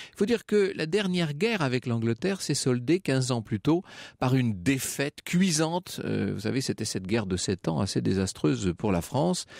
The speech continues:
Défaite scellée par le traité de Paris, de sinistre mémoire. Les Français n'ont de cesse depuis d'essayer de faire oublier cette humiliation. Alors, puisqu'on a le frère du roi d'Angleterre à dîner, évidemment, on va essayer de, de, de, de faire ça bien.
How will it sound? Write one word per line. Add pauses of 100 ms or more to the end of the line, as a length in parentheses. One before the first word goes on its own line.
(260)
Défaite
scellée
par
le
traité
de
Paris,
de
sinistre
mémoire. (400)
Les
Français
n'ont
de
cesse
depuis (300)
d'essayer
de
faire
oublier
cette
humiliation.
Alors,
puisqu'on
a
le
frère
du
roi
d'Angleterre
à
dîner,
évidemment,
on
va
essayer
de, (480)
de,
de,
de
faire
ça
bien.